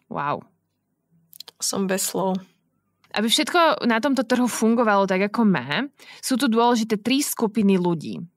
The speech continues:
Speaker 1: Ideme si ich teraz prejsť. Prvou skupinou sú importéri, alebo teda dovozcovia.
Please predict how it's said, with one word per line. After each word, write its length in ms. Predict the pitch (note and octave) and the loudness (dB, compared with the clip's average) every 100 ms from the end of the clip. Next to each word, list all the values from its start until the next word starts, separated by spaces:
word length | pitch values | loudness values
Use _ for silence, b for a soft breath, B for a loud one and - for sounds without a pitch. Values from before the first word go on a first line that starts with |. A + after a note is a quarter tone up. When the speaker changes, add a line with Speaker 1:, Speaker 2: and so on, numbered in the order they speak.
| - | -8
Speaker 1:
Ideme 280 | F#3+ G#3+ G3+ | -2 0 0
si 160 | G3 | 0
ich 120 | F3+ - | -6 -4
teraz 280 | F3 D#3+ | -6 -6
prejsť. 400 | - B2+ - - - | -6 -8 -8 -10 -2
Prvou 160 | E4+ G4 | 0 2
skupinou 480 | - A#3 G#3+ C4 B3+ | 0 -2 0 0 0
sú 160 | C4 - | -2 -2
importéri, 680 | F#3+ F#3+ G3+ A#3 G#3+ B3 | 0 0 -2 0 0 2
alebo 220 | G#3+ G3 G#3+ | 2 0 0
teda 140 | G#3+ | -2
dovozcovia. 840 | F#3 D#3+ D#3+ - F3 D3 G#2+ G#3+ | 0 -2 -4 -6 -8 -6 -4 -6